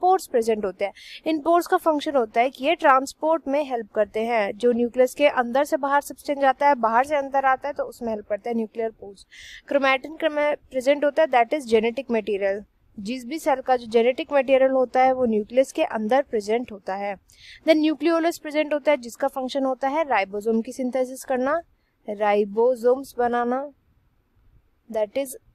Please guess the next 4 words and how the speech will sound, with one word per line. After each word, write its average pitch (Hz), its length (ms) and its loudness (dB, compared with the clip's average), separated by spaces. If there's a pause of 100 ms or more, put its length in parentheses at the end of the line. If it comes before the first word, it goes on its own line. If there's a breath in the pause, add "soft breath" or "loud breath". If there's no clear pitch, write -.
(300)
आरआरएनए 233 880 2 (100)
का 247 180 4
फॉर्मेशन 214 640 -4
करना। 277 340 -2